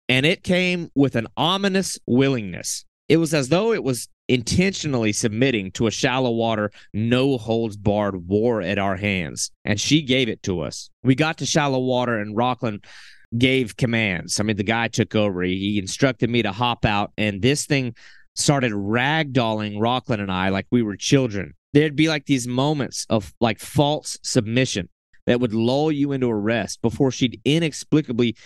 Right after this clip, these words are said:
explode into instantaneous bursts of speed and power.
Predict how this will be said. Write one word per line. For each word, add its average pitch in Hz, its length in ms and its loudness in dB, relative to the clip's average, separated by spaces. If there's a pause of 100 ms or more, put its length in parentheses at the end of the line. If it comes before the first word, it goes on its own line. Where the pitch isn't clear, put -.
(160)
explode 139 1160 0
into 120 320 0
instantaneous 143 840 0
bursts 113 420 0
of 98 120 -4
speed 135 460 2
and 110 120 -8
power. 98 420 -2